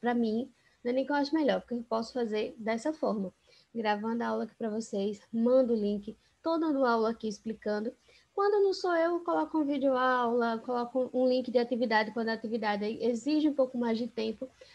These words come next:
mas explico, mando um áudio, mando um textinho explicando. Tem gente que pode, vocês podem vir no meu privado, se não quiser tirar dúvida no grupo, vem no meu privado, me pergunta. Os vídeos ficam aqui no canal do YouTube, é,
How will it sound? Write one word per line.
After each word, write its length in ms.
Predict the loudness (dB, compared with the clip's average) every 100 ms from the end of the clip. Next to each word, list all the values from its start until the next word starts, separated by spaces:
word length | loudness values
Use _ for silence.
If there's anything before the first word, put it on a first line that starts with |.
| -16 -2
mas 300 | 2 4 4
explico, 480 | 0 -2 -4 -2
mando 260 | 0 0 2
um 60 | 2
áudio, 300 | 0 0 0
mando 200 | 0 -2
um 40 |
textinho 340 | -2 -4 -4
explicando. 600 | -6 -6 -10 -6 -6 -6 -10 _
Tem 100 | 0
gente 160 | 2 2
que 100 | 0
pode, 380 | 0 2 2 0
vocês 220 | -6 -2
podem 240 | 0 2
vir 100 | 4
no 80 | 2
meu 120 | 2
privado, 480 | 2 0 2 2 2
se 100 | -2
não 80 | -2
quiser 240 | -2 -6
tirar 220 | -4 -4 -2
dúvida 280 | -4 -4
no 120 | -2 0
grupo, 280 | 0 0
vem 160 | -2 -2
no 80 | 0
meu 100 | -2
privado, 440 | -2 -2 0 -2
me 80 | -4
pergunta. 560 | -4 -4 -2 -2 -4 -10 _ -20 -12 0
Os 240 | 2 2
vídeos 340 | 2 2 2
ficam 220 | -2 0 0
aqui 160 | 2
no 100 | 0
canal 300 | 4 4 4
do 80 | 2
YouTube, 500 | -2 -2 -2 -2 -4 -8 _ -20 -20 _ _ _ -6
é, 380 | -2 0 0